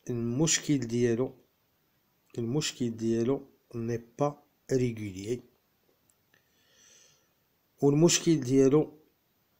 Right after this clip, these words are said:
كيف ما كنقول لكم بعض المرات على بعض لي شوفو، راه سي لوي كي ديسيد،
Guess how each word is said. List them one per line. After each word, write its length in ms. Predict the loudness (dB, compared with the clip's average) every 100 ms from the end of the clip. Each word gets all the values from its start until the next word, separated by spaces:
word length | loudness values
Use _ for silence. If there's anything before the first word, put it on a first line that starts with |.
| _ _ _ -12
كيف 200 | -8 -4
ما 80 | -2
كنقول 380 | 0 0 2 0
لكم 220 | 0 -4
بعض 200 | -4 -4
المرات 320 | -2 -2 -2
على 140 | -2 -4
بعض 260 | -4 -4
لي 100 | -4
شوفو، 440 | -2 -2 -2 -2 -4 _ _ _ _ _ _ _ _ _ _ _ _ _ _ _ _ _ _ _ _ _ _ _ _ _ _ _ _ _ _ _ _ _ _ _ _ _ _ -18 -18 _ -20 -20 -20 _ _
راه 140 | 4 4
سي 220 | 6 4
لوي 360 | 4 4 2 -6 _ _ _ _ _ -2
كي 160 | 0
ديسيد، 500 | 0 0 -2 -4 -12